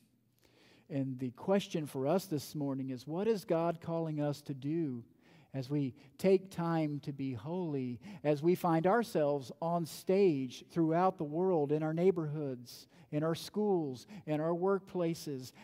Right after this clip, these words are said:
How is God's name being hallowed among us? That's the invitation we have this morning. Uh, maybe you come here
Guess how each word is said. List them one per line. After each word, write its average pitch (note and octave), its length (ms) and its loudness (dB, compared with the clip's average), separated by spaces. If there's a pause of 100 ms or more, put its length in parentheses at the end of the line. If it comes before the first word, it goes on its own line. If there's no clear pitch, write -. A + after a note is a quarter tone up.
(140)
How G#3 400 4
is G3 320 6
God's D#3 500 -2
name C#3+ 380 0
being C#3 260 -2
hallowed B2+ 800 -6 (880)
among B2+ 380 -2
us? - 680 -12 (1300)
That's F3 240 0
the F#3+ 140 0
invitation D3+ 560 0
we C#3 140 -6
have C3 400 -6 (500)
this C#3 280 -14
morning. C#3+ 480 -2 (1200)
Uh, C3 80 -12
maybe D#3+ 240 4
you D#3+ 200 0
come D#3+ 260 -2
here C#3+ 520 0